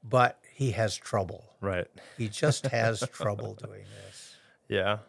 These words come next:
Speaker 2: Yeah. You'll have to, you'll, uh, for those of you listening, you'll have to get all three books so you can find out <laughs> how this, how this plays out. Now, what I, what I thought was interesting, and, and, and back to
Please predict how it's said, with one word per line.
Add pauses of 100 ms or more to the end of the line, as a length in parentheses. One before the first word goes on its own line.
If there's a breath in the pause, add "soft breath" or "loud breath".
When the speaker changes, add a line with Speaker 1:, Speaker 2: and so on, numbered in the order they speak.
(140)
Speaker 2:
Yeah.
You'll
have
to,
you'll,
uh,
for
those
of
you
listening,
you'll
have
to
get
all
three
books
so
you
can
find
out (120)
<laughs>
how
this, (140)
how
this
plays
out.
Now,
what
I,
what
I
thought
was
interesting,
and,
and,
and
back
to